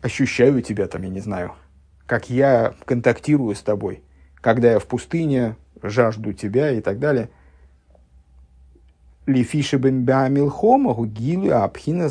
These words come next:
пхина ахиналес шибому шешес мидас анецах». Потому что в пустыне, да, там нет воды, да, там мучения,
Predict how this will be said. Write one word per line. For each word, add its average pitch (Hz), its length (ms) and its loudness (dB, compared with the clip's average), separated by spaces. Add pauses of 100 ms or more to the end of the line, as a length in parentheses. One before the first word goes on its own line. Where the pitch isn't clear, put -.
(160)
пхина 160 520 -2
ахиналес 160 920 -2
шибому 135 520 -2
шешес 123 440 -4
мидас 135 340 -6
анецах». 165 540 -4 (800)
Потому 123 300 0
что - 160 -6
в - 80 -10
пустыне, 151 800 0 (500)
да, 143 320 4
там 160 220 2
нет 160 240 0
воды, 139 340 2
да, 131 240 2
там 131 180 -2 (140)
мучения, 113 720 -2